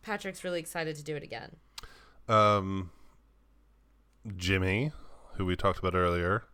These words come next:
Speaker 1: Jimmy?
Speaker 2: Jimmy. He, he is really excited about that. Mike, or he's listened to it a couple times, I think. Mike, my trainer,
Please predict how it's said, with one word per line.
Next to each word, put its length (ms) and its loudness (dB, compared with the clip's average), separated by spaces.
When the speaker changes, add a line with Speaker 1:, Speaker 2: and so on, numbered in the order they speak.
Speaker 1:
Jimmy? 720 -10
Speaker 2:
Jimmy. 560 -8
He, 420 -6
he 200 -8
is 160 -8
really 180 -2
excited 300 -4
about 220 -4
that. 260 -2
Mike, 580 -2
or 340 4
he's 220 -2
listened 280 -4
to 100 -2
it 60 0
a 40 -2
couple 240 -6
times, 300 -6
I 60 -4
think. 200 -10
Mike, 380 0
my 140 -2
trainer, 500 -6